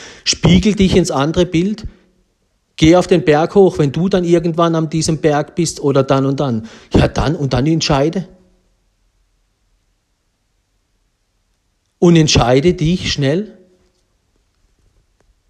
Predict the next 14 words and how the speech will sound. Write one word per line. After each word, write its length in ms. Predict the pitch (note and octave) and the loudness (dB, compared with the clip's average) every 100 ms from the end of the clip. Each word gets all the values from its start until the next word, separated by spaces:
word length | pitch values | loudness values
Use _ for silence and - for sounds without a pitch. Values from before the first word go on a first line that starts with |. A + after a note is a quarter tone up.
| _ _ _ _ _ _ _ _ _ _ _ _ _ _ _ _ _ _ _ _ _ _ _ _ _ _ _ _ | _ _ _ _ _ _ _ _ _ _ _ _ _ _ _ _ _ _ _ _ _ _ _ _ _ _ _ _
Deswegen, 600 | C3 - F#3+ F3+ C#3 A2 - _ _ _ - | 0 4 4 4 2 -6 -12 _ _ _ -4
wenn 140 | C#3 | 0
ich 120 | C#3+ D3+ | 2 2
über 180 | C#3 | 2
solche 360 | B2+ C#3 C3+ C#3 | 2 2 2 2
Sache, 540 | - A#2+ C3 E3+ D3+ - | 2 0 2 0 0 -6
Sachen 360 | - C3 C3 E3 | -2 -2 0 0
hier 200 | F3+ E3+ | 2 4
rede, 420 | F3+ D#3 A#2 A2+ - - _ _ | 2 2 -2 -6 -12 -20 _ _
Sachen, 680 | - B2 C3 E3+ C3+ A#2 | -2 0 0 0 -2 -4
Auto, 760 | - G2 B2 A#2+ B2+ A#2+ A#2+ A#2+ - - | -4 0 2 2 2 2 2 -2 -12 -6
E-Mails, 880 | C#3 D3 C#3+ C3+ C3 C3 - - - _ _ _ | 0 2 4 6 4 2 -6 -12 -20 _ _ _
Fitness, 600 | - E3 D#3+ - D#3 C#3+ | 0 2 2 2 0 0
Sport, 680 | - - B2 B2+ C#3 C#3 | -4 0 2 4 2 -2